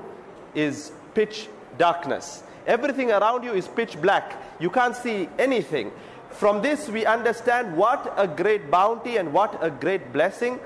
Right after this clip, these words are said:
our, our eyesight is. Allah subhanahu wa ta'ala has given us such beautiful eyesight where we see with so much of clarity.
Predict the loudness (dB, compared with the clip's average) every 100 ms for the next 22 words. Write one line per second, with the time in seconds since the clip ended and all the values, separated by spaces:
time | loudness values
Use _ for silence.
0 | -2 2 2 2 4 4 4 2 0 0
1 | 0 0 0 -2 -2 -8 -4 2 4 4
2 | 0 2 2 2 2 0 2 2 2 0
3 | -2 -10 0 0 2 0 0 -2 -2 0
4 | 0 -2 -6 -4 -2 2 4 4 4 4
5 | 4 0 -10 -8 2 4 4 0 0 0
6 | 0 -2 2 4 4 2 2 -2 0 2
7 | 4 2 -2 -2